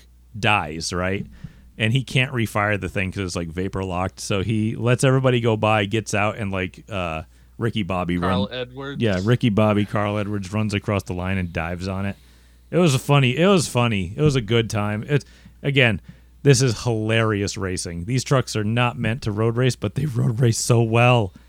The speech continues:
Speaker 1: It looks
Speaker 2: Oh,
Speaker 1: like so
Speaker 2: it
Speaker 1: much fun.
Speaker 2: They're an exercise in patience, it looks like, too, because you have to wait for them to be pointed to put down the power.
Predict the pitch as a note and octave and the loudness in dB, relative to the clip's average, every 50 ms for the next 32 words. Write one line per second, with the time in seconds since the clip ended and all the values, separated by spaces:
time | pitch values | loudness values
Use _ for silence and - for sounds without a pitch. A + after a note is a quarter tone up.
0 | - - - _ _ - A#2+ G#2+ - C#3+ D3 D3 - - C3 A#2+ G#2+ G2 - - | -20 -20 -20 _ _ -8 -8 -6 -2 0 2 2 2 2 2 2 2 0 -2 -4
1 | - - - - C#3+ C3 A#2+ G#2+ F#2 D#2+ - - - G#2 G#2+ G#2+ G2 F2+ - - | -4 -4 2 6 6 8 8 6 4 0 -4 -6 -4 -2 0 0 0 -2 -4 -8
2 | - - - - G#2+ G2+ G2 F2+ F#2+ - - - - - - - - - - - | -12 -8 -4 -2 -2 -2 -2 -4 -6 -8 -10 -16 -20 -20 -20 -20 -20 -20 -20 -20
3 | - - - E3+ F3+ E3+ E3+ E3+ G3+ - - - F#3 D3 - D#3+ D3 C#3 B2+ C3+ | -10 -6 -4 -2 -2 0 0 -2 -2 -4 -4 -8 -8 -4 -4 -4 -4 -4 -6 -10
4 | B2+ B2 C#3 D3 D3 C#3 - C#3+ B2+ A#2+ - B2 G2+ A#2+ B2 A2 - - B2 A#2 | -10 -8 -6 -6 -6 -6 -8 -12 -14 -14 -14 -12 -12 -12 -12 -12 -12 -12 -12 -12
5 | G#2+ - - C#3+ C3+ A#2+ A2 G#2+ - C3 B2+ A#2+ B2+ C3 A#2+ - - C#3+ D3 C#3+ | -12 -12 -12 -10 -10 -10 -12 -14 -14 -14 -14 -12 -12 -14 -12 -8 -6 -6 -6 -6
6 | - - C3+ B2 A2+ A2 A2 B2 B2+ C3 - - - - C3+ B2 A#2 A#2+ A2+ A2 | -8 -12 -14 -14 -14 -12 -10 -8 -8 -8 -10 -14 -18 -16 -12 -10 -8 -8 -8 -10
7 | - - G2+ A2+ G#2 - - - A#2+ A#2 A#2 A2+ A2 - G2+ F#2 F#2+ - G#2 - | -14 -18 -18 -18 -18 -18 -16 -12 -12 -10 -10 -12 -12 -14 -16 -18 -18 -20 -18 -16
8 | - A2+ G2 - G#2 G#2 G#2 G#2 G2 - - A2+ G#2+ G#2+ G2+ G2 F#2 F#2 | -14 -14 -12 -12 -12 -12 -10 -12 -14 -12 -10 -8 -8 -6 -8 -8 -12 -14